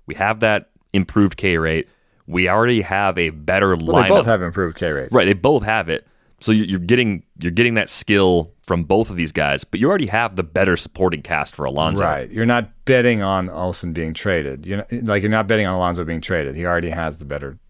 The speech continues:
Speaker 2: situation.
Speaker 1: Yep, already in hand and just a little more power output to this point. So that to me is why if I'm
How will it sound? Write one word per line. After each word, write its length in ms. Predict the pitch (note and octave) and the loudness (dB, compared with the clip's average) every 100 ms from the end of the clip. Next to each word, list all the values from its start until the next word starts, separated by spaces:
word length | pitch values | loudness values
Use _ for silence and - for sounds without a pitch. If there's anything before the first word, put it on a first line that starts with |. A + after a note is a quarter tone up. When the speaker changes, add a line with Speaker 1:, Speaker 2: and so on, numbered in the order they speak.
| _ - | _ -16
Speaker 2:
situation. 420 | - C#2 C2 F#2+ | -14 -12 -8 -2
Speaker 1:
Yep, 220 | A2+ - - | -4 -2 2
already 360 | G2+ G#2 G#2+ | 4 4 2
in 60 | G2 | 0
hand 420 | F#2 F#2 F#2+ F2+ | 0 2 2 0
and 200 | D#2+ D2+ | -4 -6
just 160 | E2+ - | -8 -2
a 40 | |
little 460 | D#2 F2 F#2+ G2 F2+ | 0 2 4 4 4
more 200 | F#2 E2+ | 2 0
power 360 | - F2+ D#2+ D#2 | 2 2 2 2
output 440 | D#2 - D2+ - | 0 0 -2 -2
to 200 | - D2+ | -4 -2
this 180 | C#2+ - | -2 -4
point. 420 | - D#2 C#2 - | -8 -6 -6 -6
So 220 | - D2 | -6 -2
that 160 | D#2 D#2 | -2 -2
to 80 | - | -6
me 220 | D2+ D2 | -4 -2
is 120 | C#2 C#2 | -4 -2
why 240 | C#2 C#2 | -2 -2
if 140 | C#2 | -2
I'm 340 | D2 C#2 C2+ | -4 -4 -10